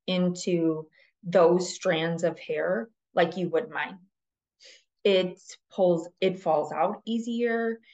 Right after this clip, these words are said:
it's usually because the client is, has some form of a thyroid disorder or medications that make their hair fall out. Like, they had naturally wavy or curly hair. And then when it got super fine,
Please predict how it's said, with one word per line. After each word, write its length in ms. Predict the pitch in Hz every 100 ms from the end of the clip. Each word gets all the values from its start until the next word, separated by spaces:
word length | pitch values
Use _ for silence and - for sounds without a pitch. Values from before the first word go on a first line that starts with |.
| _ _ 208
it's 240 | 180 -
usually 520 | 185 185 180 190 185
because 380 | 180 180 175 156
the 120 | 175
client 560 | 165 - 151 160 175 175
is, 680 | 185 175 170 165 160 - - 175 175 _
has 520 | 175 - 170 165 -
some 240 | 170 175 175
form 280 | 185 175
of 160 | 165 160
a 80 | 151 _
thyroid 580 | 175 180 185 185 190 180
disorder 760 | 185 180 190 185 185 180 180 - - _ _ 185
or 520 | 175 165 160 160 -
medications 800 | 175 170 165 165 214 208 208 190
that 240 | 202 180 -
make 180 | 185 180
their 160 | 170 165
hair 160 | 202 214
fall 300 | - 208 208
out. 320 | 196 190 -
Like, 220 | 170 165 -
they 160 | 180
had 180 | 180 175
naturally 640 | 175 170 - 180 175 165 151
wavy 500 | 170 170 175 180 175
or 160 | 170 160 _
curly 400 | 170 175 165 170 165
hair. 380 | 165 226 262 _ _ _ _ -
And 220 | 180 180
then 320 | 170 175 175
when 160 | 175 165
it 100 | 170
got 220 | 165 -
super 460 | - 202 175 175
fine, 540 | 175 - 165 170 226